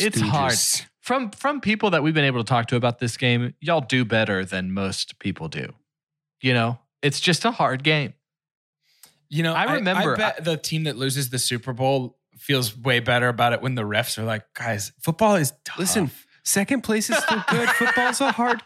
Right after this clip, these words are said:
Speaker 2: game.
Speaker 1: <laughs> I, well, here's the deal. I was like, I, I think maybe six or seven times after we'd played. So this is, it's still in its,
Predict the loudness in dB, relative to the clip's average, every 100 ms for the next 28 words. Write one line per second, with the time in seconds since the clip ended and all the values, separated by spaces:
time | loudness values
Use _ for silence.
0 | 0 2 2 2 0 0 -4 -6 -6 -6
1 | -4 -8 -10 -4 0 2 4 2 2 0
2 | -2 -10 -20 -12 -2 0 0 2 2 2
3 | 2 0 0 0 0 -6 -20 _ -2 0
4 | 2 0 -2 0 0 0 -4 -2 0 0
5 | -2 -6 _ _ _ _ _ -2 2 0
6 | 2 2 4 2 0 0 0 0 0 0
7 | 0 0 0 0 2 -2 -2 -2 -2 -4
8 | -4 -2 -2 0 0 0 0 0 0 2
9 | 2 2 -2 -4 -12